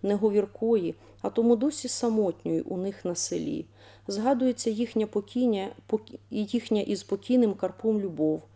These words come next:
Шість літ, як привіз він її не від звідкіль, із заробітків десь.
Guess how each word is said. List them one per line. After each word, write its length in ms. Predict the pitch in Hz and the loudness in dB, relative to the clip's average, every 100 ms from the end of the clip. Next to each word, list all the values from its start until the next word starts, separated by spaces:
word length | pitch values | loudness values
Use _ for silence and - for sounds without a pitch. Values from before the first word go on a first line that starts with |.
| - - - | -20 -20 -20
Шість 460 | - - 285 - - | -8 -2 0 0 -2
літ, 280 | 226 202 - | -2 -2 0
як 180 | 170 | -2
привіз 420 | - 185 190 196 175 | -2 -6 -4 -6 -4
він 140 | 180 | -6
її 280 | 185 196 226 | -6 0 0
не 140 | 180 | 0
від 360 | 180 196 - - | -4 -8 -10 -10
звідкіль, 720 | 180 175 185 262 - - 160 - - - - - - - _ - - - - - - | -8 -8 -4 -4 -4 -4 -4 -4 -10 -16 -18 -20 -20 -20 _ -20 -20 -20 -20 -20 -6
із 140 | - 202 | -2 0
заробітків 800 | 196 202 202 185 233 - 170 156 | 2 4 4 2 -4 -2 -4 -2
десь. 340 | 156 151 - | -2 -2 -6